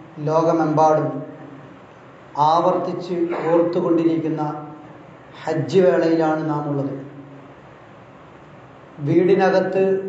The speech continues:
പിതാവിനാലും രാജ്യത്ത് ഭരണാധികാരിയാലും പരീക്ഷിക്കപ്പെടുകയും പരീക്ഷണ ഘട്ടങ്ങളെ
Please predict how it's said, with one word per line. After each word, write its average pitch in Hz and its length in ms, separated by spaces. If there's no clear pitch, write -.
പിതാവിനാലും 170 760
രാജ്യത്ത് 180 680
ഭരണാധികാരിയാലും 160 1200
പരീക്ഷിക്കപ്പെടുകയും 170 1080
പരീക്ഷണ 190 480
ഘട്ടങ്ങളെ 185 540